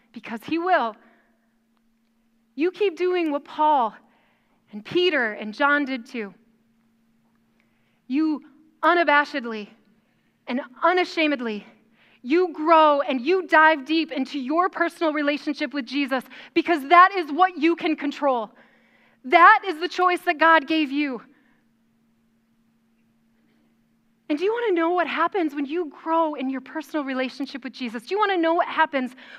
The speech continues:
when you spend time with him? You're gonna grow in such a way that you're gonna be so close and connected to him that when people look at you,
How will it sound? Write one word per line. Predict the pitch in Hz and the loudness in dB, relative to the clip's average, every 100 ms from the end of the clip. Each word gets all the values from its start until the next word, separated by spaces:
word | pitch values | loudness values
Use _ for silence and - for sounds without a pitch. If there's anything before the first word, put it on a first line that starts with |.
| - | -2
when | 339 | 0
you | 330 | 0
spend | 359 - 311 320 | -4 -2 0 0
time | - 294 339 | 0 0 2
with | 302 | -2
him? | 247 233 202 _ _ _ _ _ _ _ _ _ _ _ _ _ _ _ _ _ _ _ _ _ _ | -4 -10 -12 _ _ _ _ _ _ _ _ _ _ _ _ _ _ _ _ _ _ _ _ _ _
You're | 311 440 | -4 -2
gonna | 480 466 | -2 -4
grow | 277 320 339 349 311 | -4 0 2 2 0
in | 262 | -6
such | - 349 | -8 -6
a | 339 | -6
way | 262 294 262 220 - _ _ _ _ _ _ _ _ _ _ _ _ _ _ _ _ _ | -4 -4 -4 -6 -12 _ _ _ _ _ _ _ _ _ _ _ _ _ _ _ _ _
that | 359 - | -8 -4
you're | 415 415 | -2 0
gonna | 453 285 - _ _ _ | -2 -2 -10 _ _ _
be | 330 | -6
so | - 480 403 | -4 -2 -2
close | - - 370 427 - - | -4 -4 0 0 -2 -6
and | 294 | -4
connected | - 294 302 339 330 339 277 | -2 0 2 2 0 -4 -4
to | 294 | -6
him | 262 254 208 - _ _ _ _ _ _ _ _ - | -4 -6 -6 -14 _ _ _ _ _ _ _ _ -4
that | 392 | 0
when | 392 359 | 2 0
people | - 427 494 539 453 | 0 -4 2 2 2
look | 392 403 | 2 0
at | - - | -4 -6
you, | 247 | -10